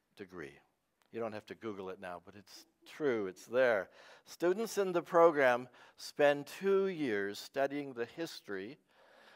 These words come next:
the training regimen, and the martial arts of the ninja, the famously skilled professional warriors that originated back in the fifteenth or seventeenth century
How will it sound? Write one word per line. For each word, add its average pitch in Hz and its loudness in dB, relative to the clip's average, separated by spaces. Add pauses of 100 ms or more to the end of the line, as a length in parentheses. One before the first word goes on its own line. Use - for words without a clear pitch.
(180)
the - -8
training 165 0
regimen, 131 -2
and 113 -6
the 110 -4
martial 139 -4
arts 113 -2
of 104 -8
the 110 -10
ninja, 113 -8 (560)
the 113 -14
famously 151 -2
skilled 135 2
professional 127 -6
warriors 117 0
that 110 -8
originated 110 -8
back 107 -4
in 107 -14
the 98 -14
fifteenth 110 -14
or 92 -10
seventeenth 110 -10
century 104 -8